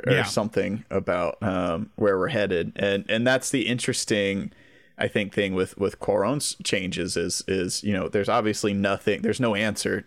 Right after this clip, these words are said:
Speaker 1: to the infertility.
Speaker 2: Yeah.
Speaker 1: Um, it's kinda like, it's kinda like The Leftovers. Like, there, there's no answer into why this happened or how to stop it.
Speaker 2: Yeah.
Speaker 1: The only ans-, the only answers here are, like, how to not handle something like this happening,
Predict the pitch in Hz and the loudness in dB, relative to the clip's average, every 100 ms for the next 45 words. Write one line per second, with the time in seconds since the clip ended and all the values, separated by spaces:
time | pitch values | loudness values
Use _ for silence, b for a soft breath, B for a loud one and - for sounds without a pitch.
0 | - 104 90 90 - - 110 - - 78 | -2 0 0 -2 -4 -2 0 0 -4 -6
1 | - b b b 123 123 214 98 98 92 | -10 b b b -2 0 0 2 2 0
2 | 92 - _ _ _ - - 123 113 104 | -2 -6 _ _ _ -12 -4 0 2 2
3 | 90 104 123 110 104 107 - 110 123 - | 0 -2 0 2 2 0 0 2 0 0
4 | - - 64 - 101 98 107 - 113 110 | -4 -2 -4 0 2 2 0 0 0 2
5 | 147 156 117 117 117 101 98 98 98 98 | 2 2 0 0 2 2 2 2 2 2
6 | 95 95 104 101 - 92 92 95 98 95 | 0 0 0 0 0 -2 -2 -4 -2 0
7 | 101 95 87 - 101 101 - 90 - B | 0 0 -2 0 0 0 -2 -4 -4 B
8 | B B 180 101 104 101 101 101 - - | B B -2 0 2 2 0 0 -4 -4
9 | 104 104 104 95 104 107 107 104 - 95 | 0 2 2 0 0 0 -2 -2 0 0
10 | 95 92 92 - - 95 95 104 104 - | 2 0 -2 -2 -2 0 0 0 0 -2
11 | - - 101 95 104 98 - - _ _ | -4 -2 -2 0 0 0 -4 -8 _ _
12 | _ _ _ _ _ _ _ - - 101 | _ _ _ _ _ _ _ -4 -2 0
13 | 104 110 101 202 - 104 98 - - 165 | 2 2 0 -2 0 -2 -2 -4 -6 -10